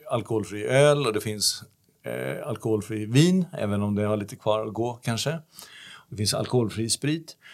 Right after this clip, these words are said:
Men oftast är det bara att man har tagit en befintlig produkt, i alla fall i konceptet, och tagit bort alkoholen.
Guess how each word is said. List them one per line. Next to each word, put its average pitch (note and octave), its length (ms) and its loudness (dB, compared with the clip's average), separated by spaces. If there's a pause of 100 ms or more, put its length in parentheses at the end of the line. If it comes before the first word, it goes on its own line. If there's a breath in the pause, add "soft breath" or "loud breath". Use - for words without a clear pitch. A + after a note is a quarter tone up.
(120)
Men C3+ 140 0
oftast F#3+ 520 2
är F3 60 4
det C3 140 8
bara A2+ 260 6
att G#2 100 -2
man G#2+ 100 -2
har G#2+ 80 -2
tagit G#2+ 360 0
en G#2+ 200 -6
befintlig C#3+ 640 -2
produkt, G2 560 -8
i - 20 -20 (440)
alla G#2+ 140 4
fall C#3+ 180 4
i C3+ 40 0
konceptet, C3 760 0
och G2+ 120 -8
tagit G2+ 260 -2
bort C3+ 320 4
alkoholen. G2+ 600 -4